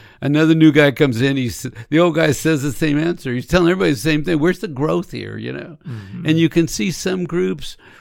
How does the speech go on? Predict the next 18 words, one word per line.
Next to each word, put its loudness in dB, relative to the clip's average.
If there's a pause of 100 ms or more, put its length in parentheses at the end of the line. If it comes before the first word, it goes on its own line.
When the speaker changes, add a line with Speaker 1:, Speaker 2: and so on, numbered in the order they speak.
(120)
Speaker 1:
are -8
sort -8
of -2
repetitive -8
and -8
behavioral, -2 (420)
but -2
they're -4
not -8
deep. -6
And -6
it's -8
like, -6 (600)
people -4
want -10 (720)
greater -6
depth -6
and -6